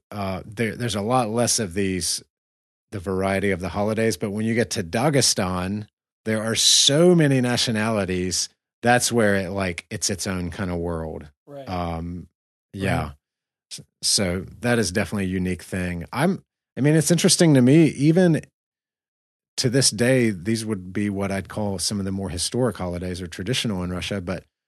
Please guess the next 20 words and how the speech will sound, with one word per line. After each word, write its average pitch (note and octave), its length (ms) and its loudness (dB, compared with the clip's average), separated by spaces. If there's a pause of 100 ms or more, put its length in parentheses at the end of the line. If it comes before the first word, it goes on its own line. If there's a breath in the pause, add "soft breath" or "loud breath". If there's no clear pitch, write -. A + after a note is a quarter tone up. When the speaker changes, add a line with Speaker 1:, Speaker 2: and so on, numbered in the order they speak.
(140)
Speaker 1:
you C3 140 2
see F#3+ 200 4
similarities, B2+ 1040 2 (540)
uh, A2 320 -2 (260)
that G2+ 220 -4
are A2 100 -8
still A2+ 200 0
celebrated G2 560 -2
today F#2 200 -6
in F#2 120 -4
Russia. F2 280 -6
The E2+ 80 -12
two B2 220 0
I'm A2+ 100 0
thinking A2+ 260 -4
about F#2 380 -4
are, F2 480 -6 (320)
uh, D3 40 -12
Speaker 2:
Maslenitsa? D3+ 720 2
Speaker 1:
old, - 160 -2